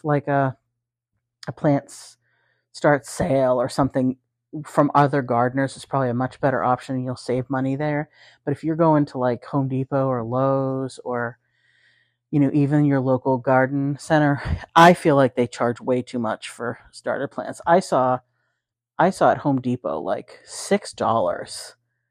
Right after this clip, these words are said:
for, it's not even an organic or heirloom variety tomato plant. I was like, "What?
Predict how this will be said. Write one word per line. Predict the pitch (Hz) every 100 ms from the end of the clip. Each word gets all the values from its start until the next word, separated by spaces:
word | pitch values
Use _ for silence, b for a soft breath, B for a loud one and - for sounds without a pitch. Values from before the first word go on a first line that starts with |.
| _ _ _ _
for, | _ 147 135 127 -
it's | -
not | 185 196
even | 202 180
an | 147
organic | 143 135 131 135 135 131 - - - - _ _ _ -
or | 139 -
heirloom | 147 147 147 139
variety | 127 127 131 127 123 120 120 _ _ _ _
tomato | - 113 - - -
plant. | - - -
I | 156
was | 208 214
like, | - -
"What? | 330 466 480 - -